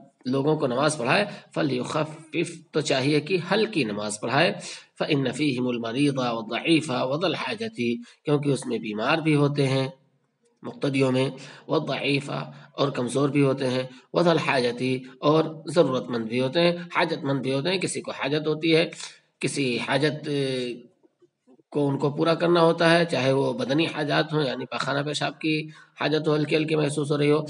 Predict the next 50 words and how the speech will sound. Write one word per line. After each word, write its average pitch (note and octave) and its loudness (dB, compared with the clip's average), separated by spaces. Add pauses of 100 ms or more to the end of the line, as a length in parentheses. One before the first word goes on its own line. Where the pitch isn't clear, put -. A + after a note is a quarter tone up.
(200)
یا D#3 2
یہ E3+ 4
کہ E3 6
کہیں D3+ 0
ان D3+ 0
کو D3+ 2
جانا D3 4
ہے، D#3 4
مثال D3 -2
کے C#3+ -4
طور C#3 -4
پر C#3 -4
ان C#3 -2
کی C#3 -6
ٹرین C#3 -2
کا C#3+ -4
ٹائم D3 2
ہے D3+ 4 (280)
اور D3+ 0
اندازہ D#3 2
ہے D#3+ 2
کہ D#3 2 (640)
پانچ D3+ 2
منٹ D3+ 0
میں D3+ 0
نماز C#3+ 2
ختم D3 0
ہو D3 2
جائے C#3+ 2
گی D3+ 0
یا D3 2 (100)
دس C#3+ -4
منٹ D3 -2
میں D3+ -2
نماز C#3+ 0
ختم D#3 0
ہو D#3 4
جائے D3+ 2
گی، C3+ 0 (260)
اور F3+ 2
آپ F3 2
نے E3+ 6 (400)
پینتیس D3+ 0
منٹ، C#3+ -2
تیس D3 2
منٹ، C#3+ -4
پچیس D3 -2
منٹ C3+ -2
کھینچ C#3+ 0
دیا، D3+ 4